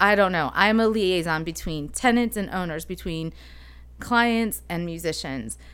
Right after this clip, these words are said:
between front of the house, back of the house, between, like,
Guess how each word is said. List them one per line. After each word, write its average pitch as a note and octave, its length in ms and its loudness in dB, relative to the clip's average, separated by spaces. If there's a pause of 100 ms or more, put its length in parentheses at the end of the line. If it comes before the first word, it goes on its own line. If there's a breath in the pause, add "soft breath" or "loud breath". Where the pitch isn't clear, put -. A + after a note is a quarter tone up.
(140 soft breath)
between F3 640 -6 (380 soft breath)
front A#3+ 380 2
of A#3 80 4
the A3 80 2
house, F#3+ 320 2
back E3 400 -2
of D3+ 60 -4
the D#3+ 60 -4
house, D#3 400 -6
between, D#3 720 -8 (200)
like, F3 480 -8